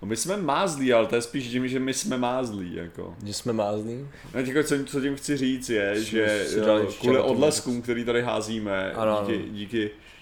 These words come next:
Speaker 1: díky tomu, že nemá, že nejsme napudrovaný, tak je,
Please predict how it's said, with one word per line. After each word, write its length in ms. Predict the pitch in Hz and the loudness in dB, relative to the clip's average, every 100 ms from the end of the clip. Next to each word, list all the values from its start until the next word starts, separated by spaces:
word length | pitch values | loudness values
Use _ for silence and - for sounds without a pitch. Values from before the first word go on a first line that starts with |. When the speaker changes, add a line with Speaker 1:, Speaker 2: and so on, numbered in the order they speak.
| - | -14
Speaker 1:
díky 280 | 104 104 113 | -8 -4 -2
tomu, 160 | 113 | 0
že 100 | 113 | 0
nemá, 300 | 110 110 113 101 | 0 2 2 0
že 200 | 113 117 | -2 -2
nejsme 260 | 110 - | -2 -2
napudrovaný, 760 | 120 113 113 107 104 101 95 101 - - - - | -2 -2 -2 0 0 0 -4 -8 -10 -20 -20 -6
tak 320 | 107 104 - | 0 0 2
je, 160 | 113 | 0